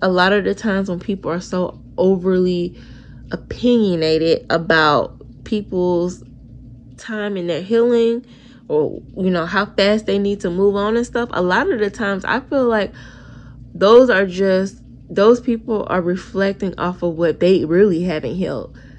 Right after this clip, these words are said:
because they were probably pressured and now they're pressuring other people. And a lot of times that pressuring comes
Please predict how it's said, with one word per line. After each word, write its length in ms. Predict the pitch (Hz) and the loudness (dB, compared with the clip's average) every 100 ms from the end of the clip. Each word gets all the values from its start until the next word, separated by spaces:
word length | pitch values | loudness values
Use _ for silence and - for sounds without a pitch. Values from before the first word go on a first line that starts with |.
| - | -4
because 320 | 185 190 185 | -2 0 2
they 120 | 180 | 4
were 160 | 214 208 | 4 2
probably 400 | - 185 185 180 | 2 0 0 -2
pressured 500 | - 208 196 - - | 2 2 2 -2 -4
and 140 | 170 | -4
now 160 | 170 175 | -4 -2
they're 140 | 165 | -4
pressuring 460 | 160 180 180 156 - | -2 -4 -4 -8 -8
other 220 | 190 175 | -6 -6
people. 500 | - - - - - - - - - - _ _ _ | -8 -12 -12 -14 -16 -20 -20 -20 -20 -20 _ _ _
And 120 | 190 | -4
a 20 | 196 | 0
lot 200 | 311 440 | 0 0
of 80 | |
times 280 | - 208 202 | 0 0 0
that 160 | 190 175 | -2 -2
pressuring 480 | 202 190 - 185 190 | -4 -4 -4 -8 -4
comes 420 | 190 180 214 | -2 0 -2